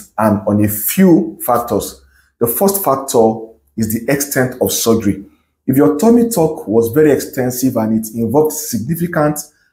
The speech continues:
anterior muscle wall repair, what you call the rectal diastasis, and also maybe involving a few other procedures, like a B B L,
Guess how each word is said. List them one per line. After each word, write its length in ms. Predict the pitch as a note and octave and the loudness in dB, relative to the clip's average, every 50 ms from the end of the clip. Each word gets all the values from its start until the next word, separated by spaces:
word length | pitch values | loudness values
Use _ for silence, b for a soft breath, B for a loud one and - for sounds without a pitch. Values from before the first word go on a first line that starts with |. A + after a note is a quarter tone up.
| b b _ | b b _
anterior 540 | - - A2 - - - D3 D3 D#3 C#3+ C3+ | 0 0 0 -2 0 0 2 4 4 4 4
muscle 400 | B2+ B2 B2 C3 C3 B2+ B2+ A#2+ | 4 2 2 0 2 2 0 2
wall 140 | A#2+ A#2+ A2+ | 4 4 4
repair, 340 | G#2+ G2+ - - - A2+ G#2+ | 4 2 0 -2 -2 0 2
what 200 | G#2 B2 B2 A2 | 4 4 4 2
you 100 | G2+ F#2+ | 0 -2
call 260 | - - A#2 A2+ A2+ | -2 -2 -2 -2 0
the 100 | G#2 G2 | 0 0
rectal 300 | G2+ A2+ A2+ - A#2 G#2+ | 0 0 0 0 -2 -2
diastasis, 760 | F#2+ F2+ G2 F#2+ - - G2+ F#2+ - F#2+ - - - - _ _ _ _ _ _ _ _ _ _ _ _ _ - | -2 -4 -4 -6 -6 -8 -8 -6 -6 -6 -6 -6 -10 -12 _ _ _ _ _ _ _ _ _ _ _ _ _ 0
and 180 | A2 A#2 A#2 | 0 0 2
also 280 | A#2+ C#3 D3 C#3+ D3+ D3+ | 2 0 2 2 2 2
maybe 220 | D#3+ D3 C3 B2+ | 2 4 4 2
involving 580 | A#2+ A2 G2 G#2 A#2+ B2+ A#2 - C3 B2+ A2+ A2 | 2 2 0 2 0 0 2 2 0 0 0 -2
a 60 | G2 | -6
few 340 | - - - C3 B2+ - A#2 | -6 -6 -6 -6 -4 -2 0
other 160 | G#2 G2+ G#2+ | 2 2 0
procedures, 800 | G#2+ - - F#2+ - - G#2 F#2+ G2+ G#2 G#2 G#2 G#2 - - _ _ _ _ | 0 -2 -8 -8 -8 -6 -6 -2 0 0 0 0 -4 -8 -12 _ _ _ _
like 180 | - C3 C3 - | -2 -2 2 2
a 80 | C#3 - | 2 2
B 180 | - - G3 | 4 4 4
B 220 | - - D#3+ - C#3 | 4 4 2 2 4
L, 340 | B2+ A2+ G2 F2+ - - - | 4 4 4 2 0 -6 -12